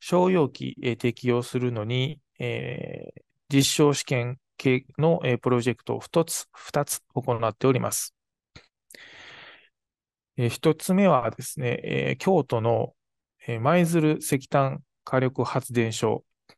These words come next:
で、えー、関西電力さんの、えー、発電所ですけども、こちらで先ほどご紹介しました移動層方式の大型化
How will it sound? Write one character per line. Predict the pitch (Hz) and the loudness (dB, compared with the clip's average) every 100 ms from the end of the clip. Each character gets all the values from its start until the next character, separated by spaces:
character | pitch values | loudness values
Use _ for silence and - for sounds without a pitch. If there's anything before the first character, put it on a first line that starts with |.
| - | -18
で、 | 139 127 143 - _ _ - | -4 2 2 0 _ _ -8
え | 117 110 | -4 -4
ー、 | 110 | -4
関 | 143 147 | -2 -2
西 | 147 147 | 2 2
電 | 139 143 | 4 2
力 | 123 110 | 0 -4
さ | - | -6
ん | 110 110 | -6 -2
の、 | 123 127 - - _ - | 2 0 -2 -16 _ -8
え | 117 107 | -6 -4
ー、 | |
発 | 110 - | -6 -4
電 | 123 117 | -2 -2
所 | 110 | 0
で | 110 110 | -2 -2
す | |
け | - | -2
ど | 107 | -4
も、 | 110 131 | 0 0
こ | 127 110 | -2 -4
ち | 127 | 0
ら | 123 127 | 2 4
で | 160 160 - - - - _ | 2 2 -6 -20 -20 -20 _
先 | - 117 123 | -10 -6 0
ほ | 117 | 0
ど | |
ご | 117 | 0
紹 | 107 110 | -2 -2
介 | 113 107 | -2 -4
し | 127 | -4
ま | |
し | 123 | -4
た | 110 | -2
移 | 113 | 0
動 | 135 143 | 4 4
層 | 143 165 160 | 4 2 2
方 | 156 196 160 | 2 -2 -2
式 | - - - - _ | -4 -10 -14 -18 _
の | 131 147 156 156 | -2 2 2 0
大 | 139 139 131 147 147 | 0 0 0 0 0
型 | 147 143 143 | 2 0 0
化 | 147 143 - | 2 4 2